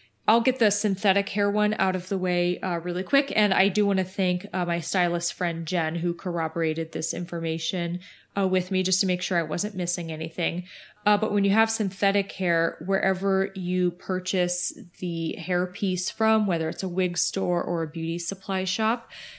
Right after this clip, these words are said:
the synthetic wigs actually have a special cleaner that can be used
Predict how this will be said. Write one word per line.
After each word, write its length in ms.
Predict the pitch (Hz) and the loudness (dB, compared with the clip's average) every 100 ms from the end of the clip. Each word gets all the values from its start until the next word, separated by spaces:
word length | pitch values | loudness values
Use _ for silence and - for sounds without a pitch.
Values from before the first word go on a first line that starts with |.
| - | -4
the 140 | 202 196 | 0 2
synthetic 600 | - 190 208 202 196 196 | 2 0 2 2 2 2
wigs 360 | 185 175 - - | 2 2 -2 0
actually 440 | 185 180 - 185 | 0 0 -2 -2
have 400 | 170 170 170 165 | 0 0 0 0
a 100 | - | -2
special 460 | - - 180 190 180 | -2 0 0 0 -4
cleaner 360 | - 180 180 | -2 -2 0
that 160 | 175 165 | -2 -2
can 140 | - | -4
be 60 | 170 | -4
used 360 | 160 175 175 | -2 -4 -4